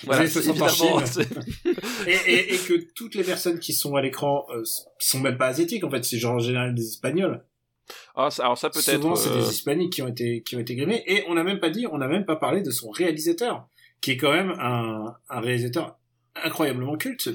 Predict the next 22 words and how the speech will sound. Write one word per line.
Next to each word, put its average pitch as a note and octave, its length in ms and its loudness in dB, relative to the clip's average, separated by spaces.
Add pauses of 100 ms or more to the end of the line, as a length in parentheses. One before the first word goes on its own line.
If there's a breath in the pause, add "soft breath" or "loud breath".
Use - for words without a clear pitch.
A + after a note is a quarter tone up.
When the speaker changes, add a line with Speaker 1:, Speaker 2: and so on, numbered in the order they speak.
Speaker 1:
puisque D#3 340 0
Speaker 2:
Bah, B2 120 6
Nicolas B2 260 0 (120)
Ray, G3+ 160 2
ouais. C#3+ 160 0
Speaker 1:
c'est A#2 180 0
Nicolas D#3 400 0
Ray, G3+ 280 2
donc D#3 220 -2
celui F3+ 280 0
qui - 160 -6
va, C3+ 260 2
qui - 160 -2
a D#3+ 100 2
réalisé, C#3 720 0 (400 soft breath)
euh, A#2+ 360 4
Rebel D3 320 2
Without B2+ 380 0
a A2+ 40 0
Cause, C#3+ 480 0
donc, B2+ 340 -8
euh, G#2+ 300 -2